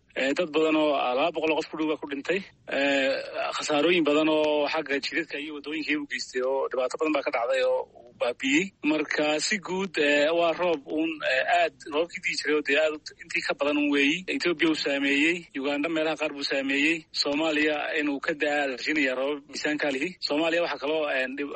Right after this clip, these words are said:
ku ah macnihii khasaaraha had iyo jeer, eh, dhibaato ku keeni kara. Biyaha xagga Ethiopia ka yimaada oo had iyo jeer fatahaad keena. Eh, darad waxaan arkay, eh, clip laga soo duubay, eh, webiga, eh, Shabeelle oo ku soo fatahaya, macnihii soo kor-, cabirkooda ay soo kordhayaan.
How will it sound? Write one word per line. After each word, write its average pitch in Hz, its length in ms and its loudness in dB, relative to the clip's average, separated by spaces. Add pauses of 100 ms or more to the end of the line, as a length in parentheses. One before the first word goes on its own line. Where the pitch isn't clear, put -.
(120)
ku - 220 -6
ah 156 120 0
macnihii 151 320 -2
khasaaraha 143 420 -4
had 147 60 -2
iyo 147 100 2
jeer, 147 200 -2 (180)
eh, 123 220 -4
dhibaato 131 380 -6
ku - 100 -20
keeni 156 220 -2
kara. 147 200 -2 (160)
Biyaha 156 460 -4
xagga - 240 0
Ethiopia 151 360 2
ka 156 120 -2
yimaada 131 520 0
oo 143 140 0
had 143 160 -4
iyo 143 100 0
jeer 147 160 -4
fatahaad 135 380 -4
keena. 135 280 -2 (120)
Eh, 127 160 -2
darad 170 240 -2
waxaan 151 240 -2
arkay, 135 220 -2 (160)
eh, 120 200 -4 (200)
clip 156 260 0
laga 147 140 2
soo 151 160 0
duubay, 135 420 0 (140)
eh, 120 80 0
webiga, 143 400 0
eh, - 360 -2
Shabeelle 139 540 0
oo 139 240 0
ku - 120 -14
soo - 140 -2
fatahaya, 135 640 -2
macnihii 165 220 -2
soo 185 140 -2
kor-, 185 180 -8 (240)
cabirkooda 156 500 -4
ay 139 80 -2
soo 175 160 -4
kordhayaan. 147 540 -2